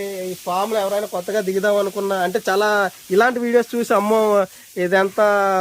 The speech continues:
రో-, రోజుకు ఒక యాభై లీటర్లు, పూటకు ఒక యాభై అంటే వంద లీటర్లకి నాలుగు వేలు వచ్చేస్తుంది, నాలుగు వేలు అంటే నెలకు పన్నె, లక్ష ఇరవై వేలు వస్తుంది, అందులో అరవై వేలు పోయినా అరవై వేలు మిగిలేస్తుంది, ఒకటే చేసుకుంటున్నాడు, నేను కూడా చేస్తాను, దిగేస్తానని చెప్పేసి ఊపుగా వస్తారు.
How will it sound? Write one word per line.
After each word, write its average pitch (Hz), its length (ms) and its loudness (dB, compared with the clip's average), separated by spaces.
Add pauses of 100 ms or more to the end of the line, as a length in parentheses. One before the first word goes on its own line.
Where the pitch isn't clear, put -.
(140)
రో-, 180 380 0
రోజుకు 196 340 0
ఒక 202 120 -2
యాభై 196 260 0
లీటర్లు, 196 280 0
పూటకు 196 340 -2
ఒక 208 100 -4
యాభై 196 240 0
అంటే 208 120 -2
వంద 185 180 -2
లీటర్లకి 196 500 -2
నాలుగు 190 440 -2
వేలు 196 180 0
వచ్చేస్తుంది, 202 460 -4
నాలుగు 185 360 -2
వేలు 196 220 0
అంటే 202 140 -4
నెలకు 185 280 0
పన్నె, 190 300 0
లక్ష 175 280 -2
ఇరవై 180 260 0
వేలు 196 140 0
వస్తుంది, 202 380 -4 (360)
అందులో 196 240 2
అరవై 190 300 0
వేలు 202 160 -2
పోయినా 208 300 0
అరవై 185 160 0
వేలు 196 180 0
మిగిలేస్తుంది, 196 560 -2
ఒకటే 180 280 0
చేసుకుంటున్నాడు, 196 720 -2 (340)
నేను 190 280 4
కూడా 214 240 0
చేస్తాను, 202 420 0
దిగేస్తానని 196 600 -2
చెప్పేసి 190 300 -8
ఊపుగా 202 420 0
వస్తారు. 202 460 -2